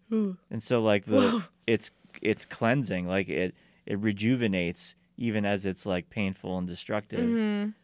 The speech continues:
Speaker 2: 'Cause it's not really destructive. It, it's,
Speaker 1: Right. At the
Speaker 2: it's
Speaker 1: end of the
Speaker 2: burning
Speaker 1: day.
Speaker 2: away the things that are bad and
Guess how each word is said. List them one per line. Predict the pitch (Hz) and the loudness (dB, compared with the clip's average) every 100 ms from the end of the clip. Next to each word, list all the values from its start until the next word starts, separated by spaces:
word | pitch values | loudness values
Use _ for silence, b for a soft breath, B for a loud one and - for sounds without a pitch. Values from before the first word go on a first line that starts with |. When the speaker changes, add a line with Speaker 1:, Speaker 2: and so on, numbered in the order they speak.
| _ _ | _ _
Speaker 2:
'Cause | 113 | -8
it's | 107 | 0
not | 135 117 | 2 2
really | 110 123 107 | 4 4 4
destructive. | 87 85 - 82 - - - - | 2 -4 -4 -6 -6 -12 -12 -10
It, | - 92 - | -6 -6 -2
it's, | 240 | 0
Speaker 1:
Right. | 226 214 190 - - - | 4 4 2 -4 -14 -6
At | 226 | -2
the | |
Speaker 2:
it's | - | -2
Speaker 1:
end | 120 | -2
of | 110 | 2
the | |
Speaker 2:
burning | 131 131 131 | 4 6 6
Speaker 1:
day. | |
Speaker 2:
away | 120 113 | 6 4
the | 107 | 2
things | 127 113 | 0 0
that | 104 | 2
are | 98 | 0
bad | 92 104 107 101 92 92 - | 2 4 6 6 4 0 -4
and | 98 95 85 | -4 -2 -4